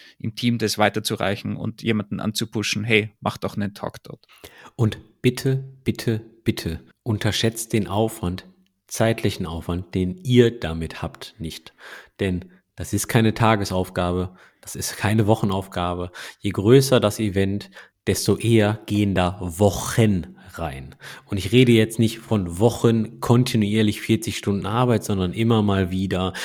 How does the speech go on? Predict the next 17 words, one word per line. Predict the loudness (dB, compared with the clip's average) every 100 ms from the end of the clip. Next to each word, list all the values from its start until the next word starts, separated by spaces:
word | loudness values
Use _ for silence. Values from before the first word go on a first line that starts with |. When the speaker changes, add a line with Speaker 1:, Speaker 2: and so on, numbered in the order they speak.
| -12
Speaker 2:
Und | -2
dann | 0
läufst | 4 4 4
du | 2
wieder | 2 0
drei | 0 0 -2
Stunden | -2 -6 -4
durchs | -6 -6
Büro | -8 -6 -6
und | -6 -2
kümmerst | 2 4 2
dich | 0 -4
um | -4
Kommunikation | -4 -2 -4 -4 -6 -6 -8 -6
und | -6 -2
hast | 0 0 0
Alignment-Meetings. | -2 -2 -2 -4 -6 -8 -8 -8 -8